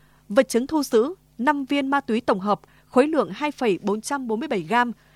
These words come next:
không phẩy chín trăm chín mươi bảy gam ma túy ketamin, một phẩy năm trăm bốn mươi lăm gam chất bột màu trắng.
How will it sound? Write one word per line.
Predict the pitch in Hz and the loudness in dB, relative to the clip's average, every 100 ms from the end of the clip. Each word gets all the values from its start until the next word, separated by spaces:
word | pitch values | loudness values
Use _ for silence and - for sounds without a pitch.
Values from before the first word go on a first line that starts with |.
| _ _ | _ _
không | - 311 | 0 0
phẩy | - 202 | 0 -2
chín | - 220 | -2 -6
trăm | 240 294 277 | -6 -8 -8
chín | - 240 | -6 -4
mươi | |
bảy | 285 190 | -2 0
gam | 233 247 247 | 0 -2 0
ma | 254 | -2
túy | - 208 | 0 -2
ketamin, | - 277 247 233 233 196 _ _ _ _ | 0 -2 0 2 0 -2 _ _ _ _
một | 240 254 | 2 2
phẩy | - 254 185 | 2 0 2
năm | 185 285 | 0 -4
trăm | - 285 277 240 | -2 -2 -2 0
bốn | 214 | 0
mươi | 302 | 0
lăm | 294 247 | -2 0
gam | 262 247 | 0 0
chất | 233 349 | -2 -2
bột | 240 220 | 0 0
màu | 196 | 0
trắng. | - 190 247 | 0 -2 -2